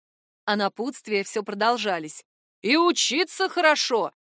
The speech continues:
и чтобы распределение оказалось в большой город», вклинился чей-то голос. «Чтоб принц Заморский унёс далеко-далеко». «И детишек побольше»,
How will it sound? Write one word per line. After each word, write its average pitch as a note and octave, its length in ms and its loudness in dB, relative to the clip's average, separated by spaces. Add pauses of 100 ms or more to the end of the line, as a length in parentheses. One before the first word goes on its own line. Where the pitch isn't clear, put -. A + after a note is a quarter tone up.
и C#4+ 60 -2
чтобы F4 260 0
распределение D#4+ 800 2
оказалось D#4+ 560 4
в G3 80 -6
большой A3 1080 2
город», G3 680 0 (180)
вклинился C4+ 720 -4
чей-то G#3+ 380 -4
голос. A3+ 500 -6 (320)
«Чтоб - 340 0
принц F4+ 360 2
Заморский E4+ 680 4
унёс D#4+ 360 0
далеко-далеко». F4 1160 4 (460)
«И E4 160 2
детишек A#3 720 -4
побольше», A3 720 2